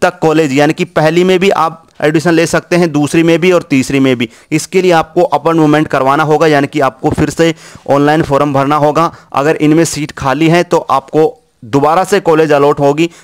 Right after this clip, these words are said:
कि आपका अपवर्ड मूवमेंट हो चुका है, यानी कि आपको ये कॉलेज आपने जो भरी है ये आपको मिल चुकी है। अगर इनमें सीट खाली रहती हैं तो, अगर आपने दस कॉलेजें भरी हैं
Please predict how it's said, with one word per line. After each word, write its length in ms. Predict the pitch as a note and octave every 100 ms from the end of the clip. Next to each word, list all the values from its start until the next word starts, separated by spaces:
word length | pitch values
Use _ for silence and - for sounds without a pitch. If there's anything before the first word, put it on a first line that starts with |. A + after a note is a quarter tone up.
| -
कि 100 | D#3
आपका 320 | C3 C3+ D3
अपवर्ड 280 | C#3 D3 D3
मूवमेंट 360 | C#3+ C3+ C#3+ C#3
हो 180 | C3+ D3
चुका 260 | C#3+ C#3+
है, 120 | C#3
यानी 160 | D3+ C3
कि 120 | B2+
आपको 280 | C3 - C#3+
ये 140 | C3 C#3+
कॉलेज 320 | C3+ B2+ C3+
आपने 260 | B2+ B2 C3+
जो 140 | C3+
भरी 220 | B2 B2+
है 120 | C#3 D3+
ये 100 | B2+
आपको 240 | A#2+ -
मिल 160 | A#2+ C#3
चुकी 240 | C3+ C#3
है। 120 | D#3 E3 - -
अगर 220 | C#3 D#3
इनमें 200 | E3 F3
सीट 280 | F3 D#3 E3
खाली 300 | - C3+ D3+
रहती 300 | C3+ B2 C#3+
हैं 140 | C3+ C3+
तो, 260 | - B2 - _ _ _ - _ _
अगर 320 | - C#3 E3+ D3+
आपने 320 | C#3+ D3+ F3
दस 240 | D#3 E3 -
कॉलेजें 380 | E3+ D#3+ D3+ C#3+
भरी 240 | D3+ D#3+
हैं 140 | E3+